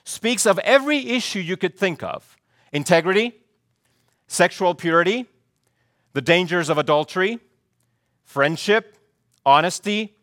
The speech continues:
work ethic, political and social righteousness, the perils of corruption in relationships, the importance of godly authority, transparency in business, et cetera, et cetera. In other words,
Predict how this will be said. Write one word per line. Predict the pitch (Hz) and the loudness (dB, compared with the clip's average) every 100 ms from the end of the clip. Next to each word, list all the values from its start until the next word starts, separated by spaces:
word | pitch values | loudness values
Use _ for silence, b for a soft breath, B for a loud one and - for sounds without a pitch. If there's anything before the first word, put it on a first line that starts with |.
| _ _ | _ _
work | 117 123 170 202 - | -6 2 4 2 -2
ethic, | 151 - 202 214 - _ _ _ | -2 0 -4 -6 -8 _ _ _
political | - 160 165 226 - 160 165 | -2 2 4 4 2 0 0
and | 156 143 | 0 -4
social | - 180 202 - 175 143 | 0 0 0 -2 -2 2
righteousness, | 123 - 190 175 185 220 - - - b b | 0 0 -6 -6 -2 -2 -4 -12 -16 b b
the | 147 | -6
perils | - 214 208 170 175 - | 2 4 6 4 0 -2
of | 160 156 | -2 0
corruption | 175 156 175 - 196 | -2 0 0 0 -4
in | 160 147 | -4 -6
relationships, | 156 135 131 180 165 208 226 - B B 139 | -2 -2 -4 -10 -8 -8 -8 -14 B B -2
the | 160 | -2
importance | 156 185 214 196 175 | 0 0 0 0 -2
of | 143 | 2
godly | 160 165 165 160 156 | 6 6 4 -2 -2
authority, | 131 135 135 151 196 202 b b | -2 -2 -2 -2 -4 -6 b b
transparency | - 185 190 - 180 180 185 - 185 190 | 0 0 0 -2 0 0 0 -4 -4 -4
in | 156 | -4
business, | 135 147 143 165 156 - | -4 -4 -4 -8 -8 -12
et | - | -12
cetera, | - 104 110 120 - _ _ | -4 -2 0 -2 -4 _ _
et | - 117 | -10 -6
cetera. | - 180 160 123 | 0 2 4 2
In | 147 | 4
other | 202 | 4
words, | 180 175 165 - | 6 4 4 0